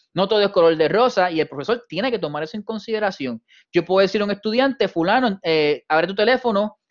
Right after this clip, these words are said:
busca este, busca, qué sé yo, Word que tengas en el teléfono y hazme seis preguntas abiertas". Eso él lo puede hacer.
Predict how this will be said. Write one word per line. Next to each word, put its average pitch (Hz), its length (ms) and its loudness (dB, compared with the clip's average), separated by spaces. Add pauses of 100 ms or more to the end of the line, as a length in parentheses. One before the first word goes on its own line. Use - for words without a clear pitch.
(140)
busca 165 440 -2
este, 190 840 2
busca, 175 300 -4
qué 190 80 -4
sé 196 160 -2
yo, 196 140 2
Word 202 380 2 (140)
que - 80 -6
tengas 147 220 -6
en 170 60 -4
el 170 100 -8
teléfono 208 540 -2 (280)
y 156 140 -2
hazme 269 300 2
seis 175 200 0
preguntas 240 480 2
abiertas". 160 540 0 (380)
Eso 277 240 2
él 208 80 -2
lo 214 100 -2
puede 247 200 4
hacer. 135 340 -2